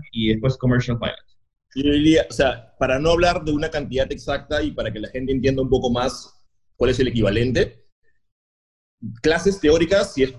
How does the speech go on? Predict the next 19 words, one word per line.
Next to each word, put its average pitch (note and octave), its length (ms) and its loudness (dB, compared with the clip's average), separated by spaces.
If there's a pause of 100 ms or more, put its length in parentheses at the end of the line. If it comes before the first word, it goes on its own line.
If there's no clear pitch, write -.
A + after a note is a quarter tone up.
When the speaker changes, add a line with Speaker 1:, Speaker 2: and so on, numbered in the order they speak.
Speaker 2:
parte B2+ 240 0
uno D3 220 2
cuatro C#3 240 2
uno, D#3+ 460 0
en A#2 140 2
el A#2 80 4
salón C#3+ 460 4
yo D#3 60 6
les D3+ 100 2
diría C3+ 340 4
de A2 100 -2
lunes E3 360 2
a C3 40 4
viernes, D#3+ 600 2
tres E3+ 240 0
a - 100 -4
cuatro C3+ 280 2
horas C3+ 240 0
mínimo B2 440 -2